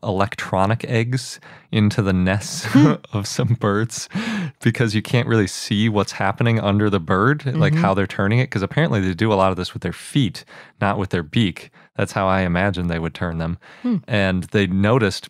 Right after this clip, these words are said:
Speaker 1: because of the sensors in the eggs, that almost all the birds were turning them every thirty minutes, so twice an hour, just nonstop,
Speaker 2: Wow.
Speaker 1: day, night. They thought maybe the nocturnal ones would turn them out more at night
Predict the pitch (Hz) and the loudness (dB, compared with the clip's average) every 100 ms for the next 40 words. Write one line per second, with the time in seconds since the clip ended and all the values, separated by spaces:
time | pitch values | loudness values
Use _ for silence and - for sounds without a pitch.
0 | _ - 98 85 85 - 117 - 90 85 | _ -8 -6 -4 -6 -2 -2 0 -4 -2
1 | 85 - 107 82 90 - 113 123 113 113 | -2 0 0 -2 -6 -2 0 2 2 2
2 | 107 101 104 90 - 104 87 85 92 87 | 4 2 0 -2 -2 0 0 0 0 -2
3 | - 95 85 90 85 - - 90 - - | -2 -4 -2 -2 -2 -6 -8 -8 -4 -2
4 | 92 - 87 92 85 82 95 90 95 90 | -2 -2 0 0 0 -2 -6 -8 -4 -4
5 | 90 98 90 87 _ - 156 151 202 101 | -4 -2 -2 -2 _ -12 -8 -6 -2 0
6 | 95 92 90 92 - - - _ 95 - | 2 2 0 -2 -6 -16 -20 _ -4 0
7 | 98 95 98 92 90 90 92 - 104 101 | 0 2 0 0 0 0 0 -2 0 2
8 | 101 98 95 - 104 98 92 92 95 95 | 2 0 -2 -4 0 0 0 0 0 0
9 | 95 92 92 98 110 113 | 0 0 0 0 0 -2